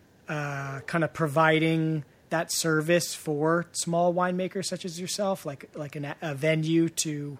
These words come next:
to showcase and to, um, you know, expose people and, and to, to sell your wine at? Is that something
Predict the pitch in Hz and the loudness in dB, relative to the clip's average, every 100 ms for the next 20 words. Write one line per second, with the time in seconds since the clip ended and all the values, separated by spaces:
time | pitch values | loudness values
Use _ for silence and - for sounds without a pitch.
0 | - - - _ - 139 - 156 143 156 | -16 -20 -20 _ -10 -6 -2 -2 -2 -2
1 | 151 143 - - - 143 139 139 143 147 | -2 -2 -6 -8 -10 -10 -10 -10 -12 -14
2 | - - - _ - 156 156 147 143 139 | -18 -20 -20 _ -16 -10 -8 -6 -8 -8
3 | 139 139 - 147 135 135 131 127 123 - | -10 -12 -14 -12 -12 -12 -12 -14 -16 -18
4 | 170 143 139 143 - - 165 156 - 165 | -14 -14 -12 -10 -4 2 2 2 -2 -8
5 | - 156 151 147 147 143 _ _ _ 165 | -6 -4 -2 -4 -6 -10 _ _ _ -12
6 | 151 208 160 123 143 - - 143 156 147 | -10 -10 -10 -10 -14 -14 -14 -10 -8 -6
7 | 143 139 143 151 170 - 147 151 - 143 | -6 -6 -6 -6 -6 -6 -8 -8 -8 -10
8 | 151 | -12